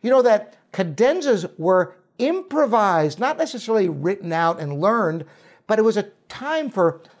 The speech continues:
performers to showcase what they could do in the middle of a concerto, taking off on the themes that they had just played. And again,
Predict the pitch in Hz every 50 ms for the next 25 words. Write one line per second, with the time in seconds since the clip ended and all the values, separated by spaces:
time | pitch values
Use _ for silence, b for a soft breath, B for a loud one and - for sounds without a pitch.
0 | b b - 170 - - 269 294 302 277 233 - - 151 - - - - 247 285
1 | 302 302 - 214 175 147 - - 170 190 190 208 196 190 185 180 139 117 - 208
2 | 247 269 240 160 127 120 B B B B 156 160 165 160 165 190 208 240 226 202
3 | 170 185 - 170 147 - - 208 233 262 262 226 165 123 120 117 B B B B
4 | B - - 226 233 233 233 220 190 202 208 220 214 202 190 - 160 151 147 143
5 | - - - 175 208 233 240 226 196 165 147 135 - - b b b b - 170
6 | 160 - 175 170 160 147 117 - 175 190 180 - _ _ - - 220 254 269 226
7 | 160 123 113 107 104 101 _ _ _ b b b b b b b b b b b
8 | - 175 175 170 156 143 226 247 247 233 196 160 -